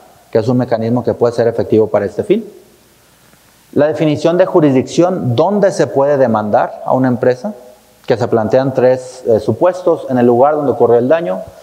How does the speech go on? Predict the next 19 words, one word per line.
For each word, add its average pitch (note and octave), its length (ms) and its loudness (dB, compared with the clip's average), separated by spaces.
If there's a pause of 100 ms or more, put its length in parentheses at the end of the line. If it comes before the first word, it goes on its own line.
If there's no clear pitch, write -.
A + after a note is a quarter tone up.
(320)
donde A#2+ 280 0
tenga C#3 320 0
su C#3 140 0
domicilio B2 380 0
la A#2 140 2
víctima, E3+ 520 -2 (160)
que - 80 -2
evidentemente A#2+ 580 0
es A2+ 80 -6
conveniente A#2 420 -2
para A2 160 -2
la G#2+ 140 2
víctima, C3 460 -2 (260)
que A#2 80 0
es G2+ 80 0
quien A#2 160 -2
sufre A2+ 220 -2
la A#2 80 -2
afectación, D3+ 560 -2